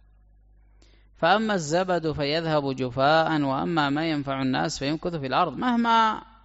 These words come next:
حاول أهل الباطل تشويه الحق وأهل الحق، فلا بد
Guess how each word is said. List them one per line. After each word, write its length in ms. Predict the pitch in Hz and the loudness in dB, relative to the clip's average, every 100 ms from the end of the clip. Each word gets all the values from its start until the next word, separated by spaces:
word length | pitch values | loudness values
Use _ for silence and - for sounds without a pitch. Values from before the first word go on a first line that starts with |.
| _ _ _ _ _ _ _ | _ _ _ _ _ _ _
حاول 640 | - 170 214 220 202 180 | 0 4 6 6 4 2
أهل 300 | 170 175 175 | 2 2 2
الباطل 600 | 165 147 147 175 180 165 | 0 2 2 2 0 -4
تشويه 520 | 156 143 156 175 160 | -4 -4 -4 -2 0
الحق 380 | 147 127 165 - | -2 -2 -4 -2
وأهل 340 | 131 139 156 139 | -2 0 0 -2
الحق، 520 | 131 - 190 - - - - _ _ _ _ _ _ - | -2 0 0 -2 -20 -20 -20 _ _ _ _ _ _ -8
فلا 200 | 143 151 | 0 0
بد 280 | 170 190 | 0 -2